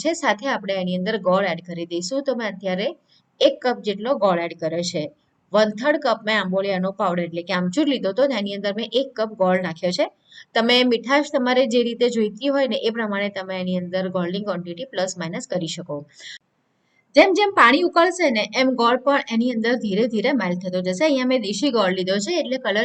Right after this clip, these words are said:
ચટણીનો થોડો ડાર્ક આવશે. તમે કોલ્હાપુરી ગોળ લેવો હોય તો લઈ શકો.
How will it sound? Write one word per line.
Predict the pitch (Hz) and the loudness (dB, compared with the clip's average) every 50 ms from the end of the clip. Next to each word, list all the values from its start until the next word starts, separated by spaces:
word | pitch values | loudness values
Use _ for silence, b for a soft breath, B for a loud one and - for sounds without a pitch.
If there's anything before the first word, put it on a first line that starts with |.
| 247 - | -2 -4
ચટણીનો | 247 220 - 208 208 208 208 208 | -10 -12 -10 -8 -6 -6 -8 -6
થોડો | - 311 311 269 247 214 190 | -4 0 2 2 2 2 2
ડાર્ક | 190 196 214 214 220 | 0 0 0 0 -2
આવશે. | 202 185 - - 370 427 B B B B B B B _ - | -2 -2 -2 -4 -6 -6 B B B B B B B _ 0
તમે | 240 226 233 233 240 233 | 2 4 4 2 2 4
કોલ્હાપુરી | 247 226 226 240 247 240 294 277 262 214 220 | 4 4 6 4 4 2 0 0 2 2 2
ગોળ | 208 208 202 196 | 2 4 2 2
લેવો | 185 185 196 202 | 0 0 -2 -2
હોય | 226 262 262 - | -4 -6 -4 -2
તો | 320 254 | -2 0
લઈ | 185 175 175 - | -2 -2 -4 -6
શકો. | 160 180 - 147 | -12 -12 -12 -12